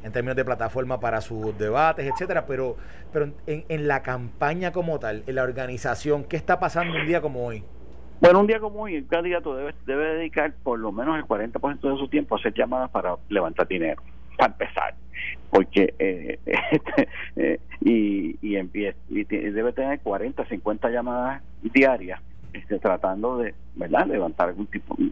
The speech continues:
Speaker 2: algún recurso para poder pautar sus comerciales y su, ¿verdad?, y sus mensajes. Eh, en segundo lugar, pues tiene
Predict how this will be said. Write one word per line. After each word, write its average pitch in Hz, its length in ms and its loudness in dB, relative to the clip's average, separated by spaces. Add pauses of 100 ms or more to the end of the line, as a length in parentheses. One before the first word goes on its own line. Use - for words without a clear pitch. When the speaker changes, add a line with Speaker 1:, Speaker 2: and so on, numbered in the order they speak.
Speaker 2:
algún 98 320 0
recurso 117 480 0
para 120 200 0
poder 80 480 -2 (360)
pautar 92 420 4
sus 104 120 -2
comerciales 92 800 2
y - 40 -12
su, 80 260 -8
¿verdad?, - 220 2
y 127 40 -4
sus - 140 -2
mensajes. 78 480 -2 (460)
Eh, 95 440 4
en 123 140 2
segundo 143 340 2
lugar, 180 300 -4
pues 180 180 -8
tiene 120 360 0